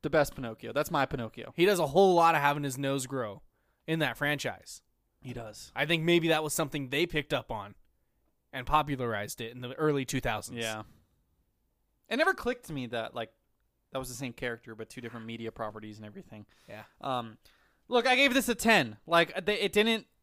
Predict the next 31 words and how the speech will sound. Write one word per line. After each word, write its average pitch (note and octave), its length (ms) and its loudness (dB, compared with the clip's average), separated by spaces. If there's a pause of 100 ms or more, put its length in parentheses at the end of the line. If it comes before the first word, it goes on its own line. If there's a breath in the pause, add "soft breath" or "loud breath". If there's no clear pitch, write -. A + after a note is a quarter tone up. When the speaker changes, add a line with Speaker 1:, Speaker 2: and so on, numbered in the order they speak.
Speaker 1:
it's F3+ 200 -6
not A3+ 180 4
a G#3+ 80 4
new G3+ 220 2
story, F#3+ 500 4
so G#3+ 140 0
I E3 60 4
feel F#3+ 140 -4
like F#3+ 120 2
I F3 80 -2
can't F3+ 200 -8
give F3+ 120 -2
it D#3+ 100 -2
anything D#3 360 -8
higher D3+ 360 -2
than D3 140 -8
half D3 260 -4
credit, D3 320 -2
but D#3 140 -2
I D3+ 80 0
didn't E3+ 160 -10
think E3 100 -10
the - 80 -16
story D#3 320 -2
itself D3 320 -6
was A#2+ 140 -6
bad. C3+ 480 4
Yeah, F3+ 240 4
there's C#3+ 240 0 (420 soft breath)
obvious, C#3+ 460 2
like, B2+ 200 0